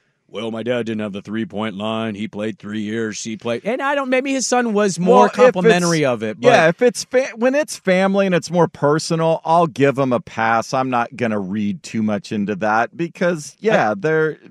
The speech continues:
Speaker 2: you know, they're
Speaker 1: Qu-, quotes get
Speaker 2: protective
Speaker 1: taken out of
Speaker 2: of their,
Speaker 1: context.
Speaker 2: their
Speaker 1: Yes.
Speaker 2: legacies for their family. That's
Speaker 1: Rory did this with Taylor Gooch. Taylor Gooch was like, "If Rory w-," the, the quote was, "If Rory wins
Speaker 2: Yeah.
Speaker 1: the Masters, an asterisk." And Rory was asked, and he goes,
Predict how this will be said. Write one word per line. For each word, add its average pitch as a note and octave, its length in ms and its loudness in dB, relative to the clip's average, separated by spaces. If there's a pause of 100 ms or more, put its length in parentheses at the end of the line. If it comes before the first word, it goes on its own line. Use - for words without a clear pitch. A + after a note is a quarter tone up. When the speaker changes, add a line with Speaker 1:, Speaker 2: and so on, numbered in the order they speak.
(140)
Speaker 2:
you F#3 140 -6
know, B2 460 -4
they're D3 240 0
Speaker 1:
Qu-, B2+ 60 -10
quotes B3+ 260 4
get A#3+ 80 6
Speaker 2:
protective A3+ 280 4
Speaker 1:
taken E3+ 180 0
out D3 100 0
of F#3 220 4
Speaker 2:
of F#2+ 60 -8
their, D#3+ 280 6
Speaker 1:
context. C#3+ 320 -8
Speaker 2:
their E3+ 200 0
Speaker 1:
Yes. D#3 60 0
Speaker 2:
legacies D3+ 640 0
for C#3+ 140 -4
their B2+ 180 0
family. A2 520 -4
That's F3+ 640 0 (140)
Speaker 1:
Rory C4 320 4
did F3+ 200 0
this E3+ 160 -4
with D#3 100 -4
Taylor F3 320 -2
Gooch. A#2+ 340 -6
Taylor G3+ 240 2
Gooch D#3+ 240 -2
was C#3+ 140 -6
like, C#3 160 -2
"If C3+ 140 -8
Rory F3+ 260 2
w-," E3 200 -4
the, D#3+ 240 -2
the D#3 120 -4
quote G#3 320 0
was, D#3 260 -2
"If A#2+ 120 -6
Rory G3 260 2
wins E3+ 180 0
Speaker 2:
Yeah. - 40 -12
Speaker 1:
the D3+ 60 -4
Masters, C3+ 380 -6
an C3+ 60 -6
asterisk." C#3+ 680 -8 (380)
And F3+ 140 -4
Rory A3+ 240 4
was G#3+ 220 2
asked, E3 320 -2
and F3+ 100 -2
he G3+ 80 -2
goes, F3 300 -4